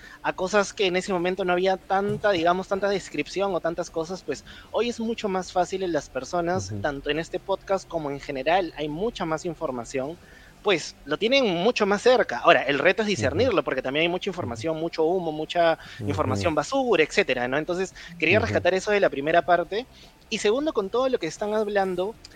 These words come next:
Speaker 1: quería preguntarte, Alex, ¿por qué es tan importante la operati-, la interoperabilidad? O sea, ¿cuáles son, digamos, los límites de la blockchain cuando empezó Bitcoin y Ethereum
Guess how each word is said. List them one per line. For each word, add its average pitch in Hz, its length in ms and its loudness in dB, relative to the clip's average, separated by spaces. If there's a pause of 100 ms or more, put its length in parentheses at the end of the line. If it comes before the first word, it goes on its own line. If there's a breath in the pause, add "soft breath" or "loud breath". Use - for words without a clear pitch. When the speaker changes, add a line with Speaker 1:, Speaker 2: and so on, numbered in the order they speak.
Speaker 1:
quería 196 260 4
preguntarte, 175 680 0
Alex, 165 320 -4
¿por 403 240 -4
qué 302 100 -4
es - 140 -8
tan 311 160 -4
importante 208 500 -2
la 220 120 -2
operati-, 139 480 -8
la 143 300 -2
interoperabilidad? 143 1080 -2 (280 loud breath)
O - 60 -20
sea, 165 160 -2 (220)
¿cuáles 277 300 2
son, 262 440 -2
digamos, 196 580 -2
los 160 280 -2
límites 240 420 -4
de 156 80 -6
la 139 120 0
blockchain 180 420 -2
cuando 151 240 -4
empezó 175 500 -4
Bitcoin 214 420 -4
y 139 40 -4
Ethereum 190 500 -2